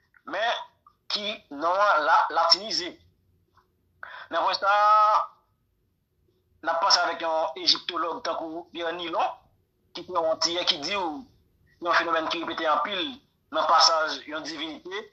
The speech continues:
nan yon kilti ak yon lòt kilti. Men nan ansyen Ejip, Anubis, se dye de la mò. Anubis nan ekriti yewoglif,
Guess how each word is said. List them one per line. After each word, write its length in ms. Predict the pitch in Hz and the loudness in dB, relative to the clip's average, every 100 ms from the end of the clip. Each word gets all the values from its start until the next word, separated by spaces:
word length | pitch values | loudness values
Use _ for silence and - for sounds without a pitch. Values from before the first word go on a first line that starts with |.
| _ _ - | _ _ -8
nan 140 | 160 | -4
yon 140 | 160 170 | -2 -2
kilti 260 | 156 - | 2 4
ak 200 | 165 160 | 4 0
yon 100 | 156 | -2
lòt 80 | 151 | -6
kilti. 300 | - 139 - - _ _ - - _ - | -4 0 0 0 _ _ -20 -20 _ -8
Men 140 | 226 254 - 165 | -4 -4 -6 -4
nan 160 | 202 | 2
ansyen 500 | 202 - - 226 202 | 4 2 0 -6 -2
Ejip, 240 | 170 247 - _ _ - _ - | 0 0 -2 _ _ -20 _ 0
Anubis, 460 | 196 220 196 247 - - - - _ _ _ - | 0 0 -6 6 8 8 6 -6 _ _ _ -6
se 180 | - 175 | -4 -2
dye 140 | 160 | -6
de 80 | 160 | -4
la 120 | 185 208 | -2 -2
mò. 120 | 202 127 - _ _ _ _ _ _ - 175 | -2 -6 -10 _ _ _ _ _ _ 0 0
Anubis 460 | 196 175 233 - 170 | 0 -2 4 4 4
nan 160 | 180 | -6
ekriti 400 | - 208 - 190 170 165 156 | -6 -6 -6 -8 -10 -16 -12
yewoglif, 560 | 175 180 185 226 254 | -8 -4 -4 -4 -10